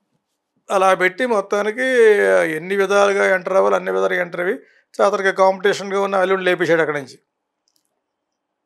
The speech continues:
అతను కానీ మినిస్ట్రీ ఇచ్చి ఉంటే ఇప్పుడు మీ దగ్గర మీకు సెపరేట్ స్టేట్ కూడా ఉండేది కాదు ఇప్పుడు.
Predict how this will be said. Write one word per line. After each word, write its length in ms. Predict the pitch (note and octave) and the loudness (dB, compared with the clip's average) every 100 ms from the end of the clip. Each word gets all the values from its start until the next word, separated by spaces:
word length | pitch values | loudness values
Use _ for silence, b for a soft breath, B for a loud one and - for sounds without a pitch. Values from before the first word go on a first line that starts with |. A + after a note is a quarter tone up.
| _ _ _ - | _ _ _ -20
అతను 200 | C3 C#3+ | -18 -12
కానీ 220 | C#3+ F3 | -6 -6
మినిస్ట్రీ 380 | F#3 F3 F3 G3+ | -6 -8 -8 -10
ఇచ్చి 140 | - F#3 | -12 -4
ఉంటే 160 | A3+ | 0
ఇప్పుడు 220 | A3 G#3+ | 0 -2
మీ 200 | G#3 F#3+ | -4 -4
దగ్గర 240 | F3+ F3 F#3 B B - | -4 -4 -6 B B -10
మీకు 120 | D#3 | -6
సెపరేట్ 340 | E3 D#3+ F#3 D#3+ | -2 0 0 -2
స్టేట్ 300 | - F3+ F3+ | -4 -4 -2
కూడా 160 | F#3+ | -4
ఉండేది 240 | F3+ E3+ D3+ | -4 -4 -2
కాదు 160 | C#3 | -4
ఇప్పుడు. 200 | A2 G2 | -6 -16